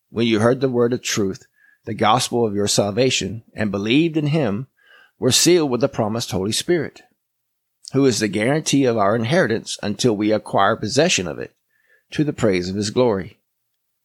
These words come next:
The next one's in Acts, second chapter, starting in verse thirty-eight. It says, "Peter replied, 'Repent and be baptized, every one of you, in the name of Jesus Christ, for the forgiveness of your sins, and you will receive the gift of the Holy Spirit.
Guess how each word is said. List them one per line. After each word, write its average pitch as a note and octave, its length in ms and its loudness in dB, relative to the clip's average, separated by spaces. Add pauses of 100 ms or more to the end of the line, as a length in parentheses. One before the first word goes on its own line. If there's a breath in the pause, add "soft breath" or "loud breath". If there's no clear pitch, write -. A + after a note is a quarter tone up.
(400)
The A2 80 -6
next C#3 200 0
one's B2 140 2
in A2 100 2
Acts, G#2 540 0 (1080)
second C3 320 0
chapter, F#2+ 560 -4
starting - 260 -4
in G2+ 100 -6
verse G2+ 220 -6
thirty-eight. F2+ 520 -4
It - 60 -20 (680 soft breath)
says, - 220 -6
"Peter F3+ 200 4
replied, G#2+ 440 0
'Repent B2+ 500 0
and G#2+ 100 -4
be A2 140 2
baptized, G2+ 720 0
every A2+ 200 0
one B2+ 180 2
of A2+ 100 -2
you, A2 260 -8 (280)
in A#2+ 140 0
the A#2+ 80 4
name A2+ 260 0
of A#2 80 -2
Jesus G2+ 320 -2
Christ, - 560 -4 (100)
for A#2 140 0
the - 60 -4
forgiveness A#2+ 500 0
of G2+ 80 0
your G#2 140 0
sins, - 540 -4 (260)
and A#2 180 2
you C#3+ 180 6
will C3+ 220 4
receive B2+ 480 2
the A#2+ 80 0
gift C#3+ 400 0
of E2+ 100 0
the G#2 100 -2
Holy G2+ 220 -2
Spirit. - 460 -6